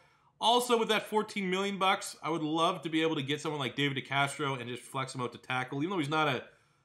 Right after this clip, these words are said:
not a natural tackle. Um, six five, three sixteen. Could get the job done, so I don't know if we'll be able to sell him on that.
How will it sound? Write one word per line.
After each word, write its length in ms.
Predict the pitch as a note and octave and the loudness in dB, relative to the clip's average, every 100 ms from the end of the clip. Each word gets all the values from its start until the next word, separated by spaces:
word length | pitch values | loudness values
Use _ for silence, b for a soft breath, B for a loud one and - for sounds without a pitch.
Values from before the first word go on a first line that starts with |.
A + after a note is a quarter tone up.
| b _ | b _
not 160 | C#3 D#3 | 0 2
a 40 | |
natural 640 | C3 B2+ C#3 D3+ D3+ F3 D#3+ | 2 2 4 4 2 0 0
tackle. 640 | D#3+ D#3 D#3 E3+ E3+ - _ _ _ _ _ _ | 0 0 0 -2 -4 -8 _ _ _ _ _ _
Um, 440 | G2+ G2+ G#2 G2+ F#2+ | -12 -8 -6 -8 -10
six 240 | - D#3 C#3+ | -8 -8 0
five, 220 | D3+ C#3+ | 0 2
three 160 | D3+ C#3+ | -2 -4
sixteen. 480 | D3+ C#3 - F3 | -4 -6 -6 -6
Could 280 | G#3 B3 C#4+ | 2 4 4
get 180 | D#4+ D#4+ | 4 2
the 80 | C#4 | 0
job 360 | C4 B3+ B3+ | 4 4 4
done, 220 | A3 C4+ C4 | 4 2 2
so 120 | G#3+ | 0
I 60 | |
don't 120 | A#3 A#3+ | 4 6
know 100 | A#3 | 4
if 60 | |
we'll 100 | A3 | 4
be 80 | A3 | 2
able 120 | A3 | 4
to 60 | F#3 | 2
sell 260 | - G#3 | 0 0
him 80 | G3+ | 2
on 120 | G3 F#3+ | 2 2
that. 280 | F#3 G3+ | 2 0